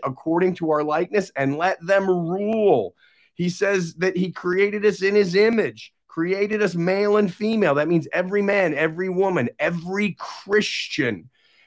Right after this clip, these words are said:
is part of God's solution for right here, right now. He blessed us and he says, "Go out, subdue,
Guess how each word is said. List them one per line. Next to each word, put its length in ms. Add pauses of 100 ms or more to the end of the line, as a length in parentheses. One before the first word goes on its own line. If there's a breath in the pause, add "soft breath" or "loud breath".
is 220
part 420
of 200
God's 400
solution 580
for 160
right 340
here, 300
right 320
now. 360
He 120
blessed 460
us 260
and 140
he 100
says, 400
"Go 300
out, 260
subdue, 640